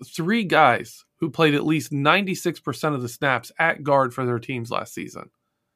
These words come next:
And they have another, in Nate Herbig, who played one hundred percent of the games he played after he came in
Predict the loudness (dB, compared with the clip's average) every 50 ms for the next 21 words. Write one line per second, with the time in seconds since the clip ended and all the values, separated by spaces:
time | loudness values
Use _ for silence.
0 | _ _ _ _ _ _ _ _ -4 2 4 4 4 4 4 4 4 4 6 6
1 | 4 4 4 2 0 -6 _ _ _ _ _ _ _ _ _ _ _ _ _ _
2 | _ _ _ _ -12 -8 -2 2 2 2 2 2 2 2 2 4 4 2 2 0
3 | 0 0 -2 -2 0 2 4 6 6 6 4 2 -2 -6 _ _ _ _ _ _
4 | _ _ -8 -2 4 6 8 8 8 6 4 4 0 0 -2 -4 0 2 4 4
5 | 4 2 0 -4 _ _ _ _ _ _ _ -4 -4 -2 -2 0 0 0 0 0
6 | -2 -4 -4 2 4 4 6 8 8 8 8 6 4 0 0 0 0 0 0 0
7 | 2 2 0 0 -2 -4 -8